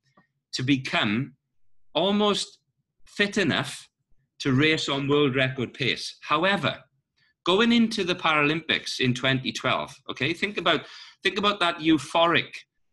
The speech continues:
summer of sport, okay? A wonderful summer of sport where we had a Wimbledon champion, we had a Tour de France champion, we had the Olympics.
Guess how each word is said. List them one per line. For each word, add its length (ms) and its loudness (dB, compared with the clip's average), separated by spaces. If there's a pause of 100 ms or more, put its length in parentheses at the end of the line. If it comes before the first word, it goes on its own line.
summer 380 0
of 120 2
sport, 560 -2 (320)
okay? 360 0
A 80 -6
wonderful 540 0
summer 340 0
of 100 0
sport 420 0
where 140 2
we 100 2
had 280 -2 (380)
a 40 -2
Wimbledon 480 2
champion, 520 0
we 80 2
had 180 0
a 60 -2
Tour 240 -2
de 80 0
France 400 -2
champion, 460 -2
we 80 2
had 200 -2
the 100 0
Olympics. 760 -2